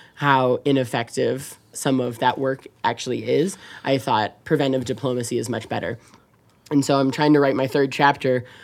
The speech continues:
about predictive analytics and early warning systems. No one at my law school could help me with that.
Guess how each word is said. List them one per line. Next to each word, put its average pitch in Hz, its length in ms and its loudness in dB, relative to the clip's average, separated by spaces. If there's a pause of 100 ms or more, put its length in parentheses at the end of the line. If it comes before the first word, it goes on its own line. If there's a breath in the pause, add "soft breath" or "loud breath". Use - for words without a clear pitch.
(140 loud breath)
about 139 320 4
predictive 147 340 2
analytics 135 680 0
and 120 640 -2 (300 soft breath)
early 139 200 4
warning 135 320 2
systems. 117 560 -6 (1120 soft breath)
No 143 240 4
one 135 140 2
at 87 80 -2
my 101 120 0
law 90 200 6
school 127 440 -2
could 120 360 -4 (140)
help 131 200 -2
me 131 120 2
with 123 140 -4
that. - 240 2